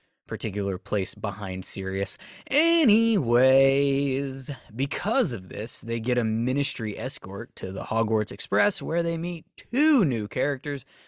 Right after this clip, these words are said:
that will be very, very important to our book. One, Professor R J Lupin, who looks like hell and is passed out in their train compartment. And two, Dementors,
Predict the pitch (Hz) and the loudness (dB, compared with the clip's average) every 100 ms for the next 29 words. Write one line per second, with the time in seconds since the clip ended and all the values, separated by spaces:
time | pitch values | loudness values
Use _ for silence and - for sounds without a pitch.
0 | _ 95 113 123 117 117 185 208 139 107 | _ -4 -2 -2 -4 -2 0 2 0 -2
1 | 101 113 127 117 107 120 123 131 131 - | -4 -2 0 -2 -6 -8 -8 -10 -12 -8
2 | 107 110 110 107 101 90 - - _ _ | -8 -6 -6 -6 -8 -12 -14 -20 _ _
3 | _ _ _ 101 143 190 147 190 180 _ | _ _ _ 0 4 4 4 4 0 _
4 | _ - 104 - 147 - 107 - 120 135 | _ -10 -6 0 0 0 -4 -2 2 4
5 | 143 175 175 196 180 135 - - - - | 4 4 2 2 2 -2 -4 -12 -20 -14
6 | 117 110 104 127 180 123 110 98 - 185 | -6 -4 0 0 0 -2 -2 -4 -4 0
7 | 165 123 143 123 139 139 - 180 214 - | 2 2 0 -2 -2 -4 -6 -8 -6 -6
8 | 185 127 123 120 135 - 196 247 127 107 | -6 -4 -4 -2 -4 -4 -2 -2 -2 -2
9 | 104 95 87 _ _ _ _ _ _ _ | -4 -6 -14 _ _ _ _ _ _ _
10 | _ _ _ _ _ _ _ 107 104 - | _ _ _ _ _ _ _ -10 -4 2
11 | 262 262 254 220 _ _ _ _ _ _ | 4 4 2 0 _ _ _ _ _ _
12 | _ _ _ _ _ 98 104 92 - - | _ _ _ _ _ -6 -4 -4 -6 -14
13 | - - _ - - | -18 -20 _ -18 -18